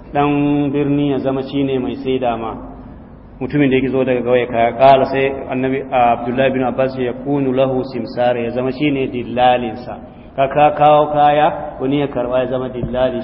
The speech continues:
shi zai saida maka kai kana gefe. Wannan shine annabi din ya hana. Ka bar shi, shi da ya zo da kayansa, ya sai da kayansa. Shine ɗaya hadisin na gaba, abin da yake bayani. Ƙari da ke ciki kawai, tafsirin Ibn Abbas da yi ma hadirul libadin din,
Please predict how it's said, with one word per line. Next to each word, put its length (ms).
shi 120
zai 180
saida 380
maka 240
kai 120
kana 300
gefe. 400
Wannan 260
shine 280
annabi 360
din 200
ya 100
hana. 220
Ka 60
bar 200
shi, 140
shi 120
da 80
ya 80
zo 140
da 100
kayansa, 540
ya 100
sai 220
da 120
kayansa. 560
Shine 380
ɗaya 160
hadisin 460
na 100
gaba, 240
abin 160
da 60
yake 220
bayani. 440
Ƙari 340
da 140
ke 160
ciki 200
kawai, 280
tafsirin 560
Ibn 140
Abbas 320
da 60
yi 160
ma 160
hadirul 640
libadin 600
din, 140